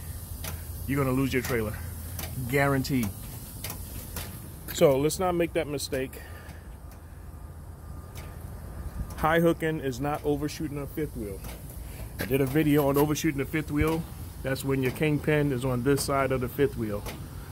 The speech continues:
That's not high hooking. This is high hooking. Now, how do you get out of a high hook? Very simple,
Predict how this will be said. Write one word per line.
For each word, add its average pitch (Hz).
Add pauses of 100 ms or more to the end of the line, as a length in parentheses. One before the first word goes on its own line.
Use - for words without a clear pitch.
(100)
That's 117
not 143 (440)
high 143
hooking. 117 (640)
This 131
is 127
high 139
hooking. 120 (2000)
Now, 127
how 147
do 151
you 151
get 139
out 143
of 151
a 151
high 160
hook? 190 (760)
Very 120
simple, 160